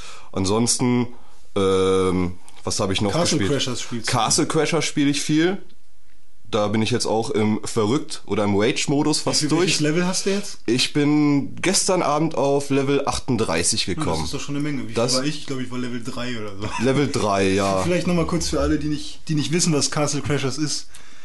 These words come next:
Speaker 2: Ist ein Arcade-Game, ne?
Speaker 1: Richtig, ist ein Arcade-Game über Xbox Live Marktplatz. Ähm, hat ungefähr tausendzweihundert Points gekostet.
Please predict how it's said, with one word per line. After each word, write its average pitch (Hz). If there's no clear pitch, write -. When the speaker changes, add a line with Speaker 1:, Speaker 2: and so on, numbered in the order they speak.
Speaker 2:
Ist 123
ein 127
Arcade-Game, 156
ne? 160
Speaker 1:
Richtig, 135
ist 156
ein 127
Arcade-Game 131
über 98
Xbox -
Live 101
Marktplatz. 170
Ähm, 120
hat -
ungefähr 104
tausendzweihundert 104
Points 120
gekostet. -